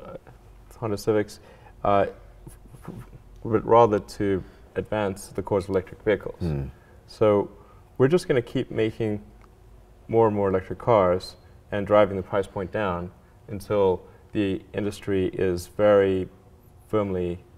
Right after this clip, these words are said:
Speaker 1: electric. You know, like, maybe half of all cars made are electric or something like that, which is not to say that we expect to make all, half of all cars. We, we, we want to just have that catalytic effect until at least that occurs. And I think at the point at which there's,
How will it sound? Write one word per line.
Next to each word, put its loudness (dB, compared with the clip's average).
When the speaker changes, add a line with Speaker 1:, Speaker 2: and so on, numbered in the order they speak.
Speaker 1:
electric. -6
You -8
know, -4
like, -6
maybe -4
half -6
of -4
all -2
cars -4
made -4
are -4
electric -12
or -16
something -20
like -20
that, -16
which -8
is -8
not 0
to -12
say -2
that 0
we -4
expect -4
to -10
make -12
all, -14
half -12
of -18
all -14
cars. -12
We, -6
we, -2
we -2
want -2
to -16
just -10
have 0
that 2
catalytic -2
effect -4
until -2
at -2
least -6
that -4
occurs. -8
And -4
I -6
think -6
at -4
the -6
point 0
at 2
which -4
there's, -2